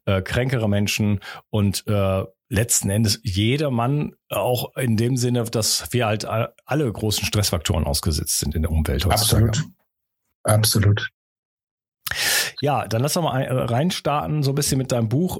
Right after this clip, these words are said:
Speaker 1: Ähm, vielleicht so mal so am Anfang noch ein bisschen erstmal so ein paar,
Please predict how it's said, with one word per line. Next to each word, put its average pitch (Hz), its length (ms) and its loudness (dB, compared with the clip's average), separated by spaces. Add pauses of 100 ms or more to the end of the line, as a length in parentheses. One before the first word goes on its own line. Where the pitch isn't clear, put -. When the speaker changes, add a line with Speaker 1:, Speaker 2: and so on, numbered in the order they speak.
(100)
Speaker 1:
Ähm, 120 600 0 (260)
vielleicht 123 220 0
so 127 100 0
mal 117 200 0
so 117 340 0
am 110 140 0
Anfang 135 680 0
noch 120 160 0
ein 101 100 -2
bisschen 123 500 0 (340)
erstmal 120 240 0
so 110 120 0
ein 92 60 -4
paar, 120 440 0